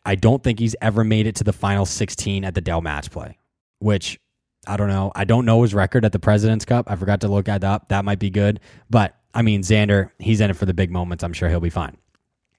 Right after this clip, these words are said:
Next lock is probably Tony Finau, another chemistry guy, another guy that's kinda turned it on recently.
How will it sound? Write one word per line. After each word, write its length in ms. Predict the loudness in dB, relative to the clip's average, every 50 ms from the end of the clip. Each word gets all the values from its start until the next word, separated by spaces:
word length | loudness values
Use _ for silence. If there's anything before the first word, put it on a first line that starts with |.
| _ -20 -10 0
Next 280 | 2 2 2 2 2
lock 200 | 0 0 0 0
is 80 | -2 -2
probably 280 | 0 2 4 4 4 2
Tony 260 | 2 0 0 0 -2
Finau, 460 | -2 -2 -2 2 2 2 2 2 0 -4 -16 -16 _
another 360 | -4 0 2 4 6 6 4
chemistry 420 | 4 2 0 0 0 0 0 -2 0
guy, 260 | 2 2 2 2 0
another 340 | 0 -2 -2 0 0 2 2
guy 180 | 2 2 2
that's 180 | 2 0 -2 -2
kinda 200 | -2 -2 -2 -2
turned 260 | -4 -2 -2 0 0
it 80 | 2 2
on 200 | 2 2 0 0
recently. 640 | 0 0 0 0 -2 -6 -6 -4 -2 -2 -2 -4